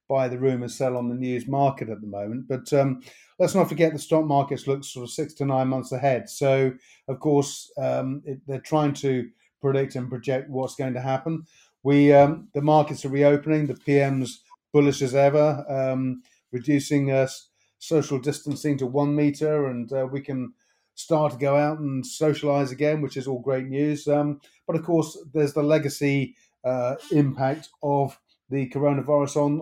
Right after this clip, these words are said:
on businesses and, and stocks, um, and companies. And, um, we have seen a tremendous amount of monetary, uh, s-, uh,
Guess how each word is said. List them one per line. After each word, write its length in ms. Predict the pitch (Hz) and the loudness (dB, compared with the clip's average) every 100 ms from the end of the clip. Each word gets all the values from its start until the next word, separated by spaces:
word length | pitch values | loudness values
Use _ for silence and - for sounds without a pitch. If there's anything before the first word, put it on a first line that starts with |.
| 147 | -4
on 360 | 143 143 139 | -2 0 -2
businesses 600 | 117 147 143 143 147 139 - | 0 0 0 0 0 0 -4
and, 380 | 139 143 139 131 - | -4 -2 -2 -6 -8
and 160 | 135 135 | -8 -8
stocks, 600 | - 180 123 - - _ _ _ _ | -2 0 0 -8 -20 _ _ _ _
um, 400 | 135 143 143 - | 2 4 4 0
and 140 | 143 131 | -6 -2
companies. 480 | 175 160 123 107 - _ _ | -2 -2 -8 -10 -16 _ _
And, 360 | 147 147 143 156 | 2 2 2 8
um, 400 | 147 147 160 - _ _ _ | 8 8 2 -10 _ _ _
we 220 | 151 147 | 0 0
have 280 | 139 165 175 | 0 0 0
seen 640 | - - 151 143 131 120 - _ _ - | 0 0 4 4 2 -4 -12 _ _ -12
a 60 | |
tremendous 640 | 117 151 156 160 165 139 139 | -6 -4 2 4 4 4 -4
amount 380 | 135 135 139 - 135 | -4 -4 -6 -10 -6
of 260 | 127 110 - _ _ _ | -4 -6 -12 _ _ _
monetary, 760 | 127 143 147 139 139 135 131 147 | -2 0 2 0 -2 0 -2 -4
uh, 80 | 127 | -10
s-, 240 | - - - | -12 -16 -12
uh, 200 | 131 | -10